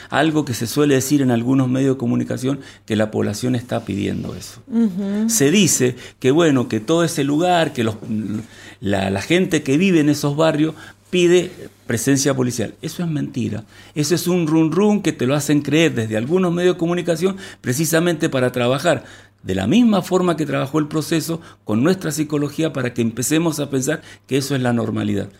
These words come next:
Speaker 1: Y eso no es la normalidad. Yo vi un despliegue desmedido, impresionante.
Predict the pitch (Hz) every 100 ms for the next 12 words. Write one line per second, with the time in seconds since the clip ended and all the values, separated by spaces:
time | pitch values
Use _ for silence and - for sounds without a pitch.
0 | _ - 135 143 131 104 101 95 - -
1 | - - _ _ _ _ _ - - -
2 | 139 180 - - - 127 175 185 151 135
3 | 165 175 165 127 123 117 117 131 185 180
4 | 180 - _ _ _ _ - - _ 113
5 | 120 127 120 120 156 151 131